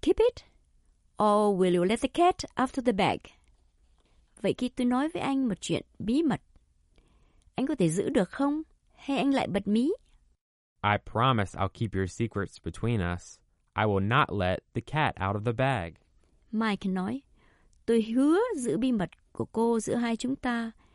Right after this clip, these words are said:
Speaker 1: không để mất bí mật, không bật mí." Now that the cat is out of the bag, can I call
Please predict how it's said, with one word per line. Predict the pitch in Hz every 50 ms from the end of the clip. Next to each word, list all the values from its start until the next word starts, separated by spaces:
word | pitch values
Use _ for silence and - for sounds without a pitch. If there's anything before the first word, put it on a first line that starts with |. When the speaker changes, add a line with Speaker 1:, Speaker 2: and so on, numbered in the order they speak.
| _ _ _ _ _ _ _
Speaker 1:
không | _ - - 330 320 311
để | 240 165
mất | 123 202 294 -
bí | - - 254
mật, | 254 226 175 - _ _ - _ _ _ _ _ _ - _ _ _ _ _ _ _ _ _
không | - - 277 262
bật | 220 185 -
mí." | 151 190 208 240 320 440 - _ _ _ - _ _ _ _ _ _ _ _ _ _ _ _ _ _ _ _ -
Now | 247 247 269 277
that | 269 269 262
the | - 254
cat | - - 302 370 415 440 - - - -
is | - 277 - - -
out | 285 320 -
of | 320 240
the | - 185 -
bag, | 175 156 147 139 - - - _ _ _ _ _ _ _ _ _ -
can | - 233 233
I | 233
call | 233 _ - - 247 247 247 247 247 254